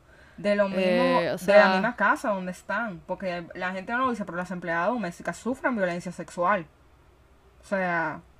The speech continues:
Speaker 1: y no están en las estadísticas
Speaker 2: Pero
Speaker 1: porque no
Speaker 2: muchísima.
Speaker 1: hablan. Ujú.
Speaker 2: Muchísima, pero ¿tú sabes la cantidad de muchachos de, de, o sea, de
Speaker 1: Sí.
Speaker 2: aquí, de, de República
Speaker 1: Eso
Speaker 2: Dominicana, que, que se inician, o sea, con la señora Cecilicia?
Speaker 1: Ajá, exactamente.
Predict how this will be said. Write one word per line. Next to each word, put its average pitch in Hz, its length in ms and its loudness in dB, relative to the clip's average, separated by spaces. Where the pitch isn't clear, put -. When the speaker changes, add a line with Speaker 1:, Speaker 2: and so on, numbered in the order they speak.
Speaker 1:
y 220 80 -2
no 220 140 6
están 240 200 2
en 254 60 0
las 247 180 2
estadísticas 208 440 4
Speaker 2:
Pero 202 140 10
Speaker 1:
porque 208 200 2
no 185 60 2
Speaker 2:
muchísima. 262 600 2
Speaker 1:
hablan. 196 140 -6
Ujú. 240 100 -8
Speaker 2:
Muchísima, 226 580 0
pero 226 220 0
¿tú 247 100 -4
sabes 311 240 2
la 330 100 0
cantidad 294 380 -2
de 294 60 -4
muchachos 269 760 -4
de, 208 400 -4
de, 202 340 -4
o 196 100 -6
sea, 190 200 -6
de 190 100 -2
Speaker 1:
Sí. 202 60 -4
Speaker 2:
aquí, 220 160 -2
de, 202 180 -4
de - 160 -6
República 196 360 -8
Speaker 1:
Eso 220 80 -6
Speaker 2:
Dominicana, 220 320 4
que, 208 200 0
que 202 160 -2
se 202 120 -4
inician, 240 480 -4
o - 100 -4
sea, 214 400 6
con 214 140 0
la 202 100 0
señora 208 320 -4
Cecilicia? 240 340 -2
Speaker 1:
Ajá, 185 220 -2
exactamente. 180 920 -6